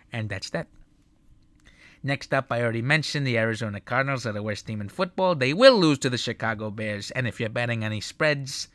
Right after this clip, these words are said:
I would say that they beat them by more than a touchdown, okay? That's a little shout out to Winning Ticket Podcast, my friends over there who are probably also recording tonight. Okay, I take the Chicago Bears. Uh, the last of the four o'clock games is Dallas and the Seattle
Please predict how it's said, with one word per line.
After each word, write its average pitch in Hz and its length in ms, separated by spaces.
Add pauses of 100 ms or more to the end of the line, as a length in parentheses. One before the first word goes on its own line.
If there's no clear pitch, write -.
(300)
I 196 100
would 156 160
say 113 240
that 113 160
they 113 140
beat 110 260
them 107 160
by 104 140
more 104 220
than 101 120
a 101 60
touchdown, - 640 (120)
okay? 110 420 (340)
That's 127 180
a 123 40
little 113 100
shout 107 280
out 98 120
to 110 80
Winning 104 300
Ticket - 400
Podcast, 131 500
my 110 160
friends 107 360
over 104 200
there 104 140
who 120 80
are 98 40
probably 101 280
also 101 260
recording 101 540
tonight. 101 560 (640)
Okay, 101 380 (280)
I 110 120
take - 280
the 104 80
Chicago 98 500
Bears. 98 560 (880)
Uh, 107 180
the 120 120
last 165 360
of 139 80
the 127 80
four 131 260
o'clock 120 380
games 113 580
is 117 160
Dallas 143 460
and 123 100
the 117 60
Seattle 110 640